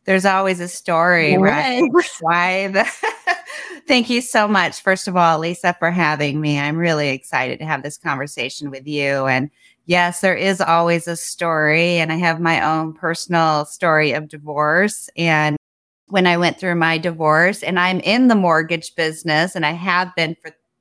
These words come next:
Speaker 1: you know, <laughs> I hate to say it out loud, but thirty years. And I really didn't understand kind of what I was signing up for. I had a marital home, and,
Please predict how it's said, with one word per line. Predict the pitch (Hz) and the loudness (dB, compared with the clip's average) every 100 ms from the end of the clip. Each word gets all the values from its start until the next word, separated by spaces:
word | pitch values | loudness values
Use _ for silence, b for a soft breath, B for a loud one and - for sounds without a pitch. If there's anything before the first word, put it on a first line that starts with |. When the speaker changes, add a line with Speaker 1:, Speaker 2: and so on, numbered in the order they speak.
| _ | _
Speaker 1:
you | 175 | -6
know, | 147 127 147 | -2 -2 -2
<laughs> | 196 | -4
I | 175 - B B | -6 -6 B B
hate | 196 170 | -4 -4
to | 170 | -4
say | 180 165 | -2 -2
it | |
out | 160 131 | -2 0
loud, | 156 156 160 | 2 2 0
but | 170 - | -4 0
thirty | 170 160 156 147 175 | 2 2 0 -4 -4
years. | 170 151 135 175 214 - b b b b _ 180 | 0 2 2 0 -4 -12 b b b b _ 0
And | 185 180 180 180 175 - | 2 2 0 -2 -4 -4
I | 175 | -2
really | 190 202 208 233 | 0 0 2 0
didn't | 208 208 202 - | 0 -2 -4 -4
understand | 175 180 175 175 - - 170 160 156 160 160 156 147 - | -2 0 0 -2 -4 -6 -2 0 0 0 0 -4 -8 -8
kind | 175 165 | -4 -2
of | 147 | 0
what | 151 143 | 0 0
I | 131 196 | 0 0
was | 233 170 - | 0 -2 -2
signing | 165 156 156 147 | -2 -2 -2 -2
up | 143 175 - _ | 0 -2 -4 _
for. | 160 147 139 135 139 | -6 -4 -4 -2 -2
I | 170 | -2
had | 180 175 180 | 0 0 2
a | 202 202 b b b | 2 2 b b b
marital | 180 180 180 185 190 | 0 2 2 -2 -4
home, | 185 185 160 160 175 220 226 170 | -2 2 4 4 2 2 0 0
and, | 175 160 156 156 156 160 | 0 0 0 -2 -4 -8